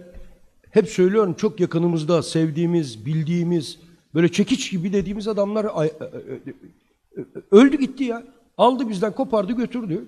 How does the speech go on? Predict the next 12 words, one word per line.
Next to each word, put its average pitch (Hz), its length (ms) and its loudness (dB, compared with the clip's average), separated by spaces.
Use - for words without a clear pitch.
bu, 175 240 0
e, 143 260 -4
covid 196 300 6
denilen 165 280 4
illet. 175 480 0
Hafif 240 360 2
diyebileceğim 247 520 4
kadar 240 260 2
rahat 233 260 4
atlattım. 196 500 -4
İki 233 260 4
akşam 233 500 2